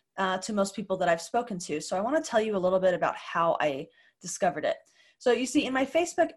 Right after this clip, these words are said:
advertising agency, I have two types of clients.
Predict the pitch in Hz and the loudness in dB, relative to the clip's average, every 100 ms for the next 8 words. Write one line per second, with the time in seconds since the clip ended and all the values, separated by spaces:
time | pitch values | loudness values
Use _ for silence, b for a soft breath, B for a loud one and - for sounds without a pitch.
0 | - 214 226 226 240 220 202 196 190 220 | -2 2 2 2 -2 0 0 -2 -6 -4
1 | 226 208 208 190 170 202 175 - - 254 | 0 0 -2 0 2 2 0 -2 -4 0
2 | 247 208 202 202 165 156 131 - | 2 2 0 -6 -2 -2 -4 -8